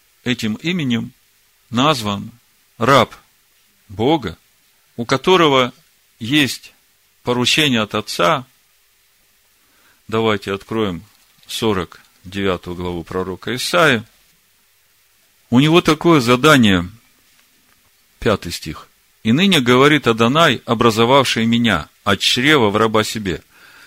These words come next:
чтобы обратить к нему Якова, и чтобы Израиль собрался к нему.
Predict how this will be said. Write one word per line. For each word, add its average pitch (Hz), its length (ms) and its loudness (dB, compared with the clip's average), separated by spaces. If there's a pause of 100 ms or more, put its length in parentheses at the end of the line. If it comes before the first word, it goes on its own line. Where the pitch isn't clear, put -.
(240)
чтобы 139 400 0
обратить 151 540 2
к - 60 -8
нему 117 200 2
Якова, 113 640 0 (300)
и 123 60 0
чтобы 120 340 0
Израиль 139 400 4
собрался 117 560 0
к - 80 -10
нему. 101 320 -6